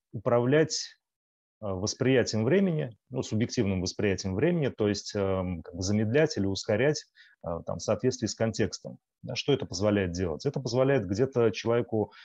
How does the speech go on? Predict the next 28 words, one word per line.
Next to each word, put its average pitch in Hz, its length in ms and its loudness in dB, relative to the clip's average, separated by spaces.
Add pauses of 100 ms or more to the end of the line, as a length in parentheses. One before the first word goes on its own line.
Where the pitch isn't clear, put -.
(160)
э, 95 60 -2
быстрее 113 400 2
принимать 104 460 -2
решения, 127 520 0
когда 101 360 0
вот 117 220 -2
он 110 120 0
находится 104 640 0
в 90 120 -2
режиме 104 400 0
такого, 101 480 0 (380)
э, 92 120 -2
замедленного 101 600 2
восприятия. 113 680 0 (800)
То 117 80 2
есть 92 100 0
для 123 120 4
него 151 240 6
все - 160 0
замедляется, 123 640 4
хотя 131 240 0
на 143 100 2
самом 131 260 0
деле 143 280 0
его 107 160 2
когнитивный 110 580 -2
процесс 110 400 -2
ускоряется. 101 640 0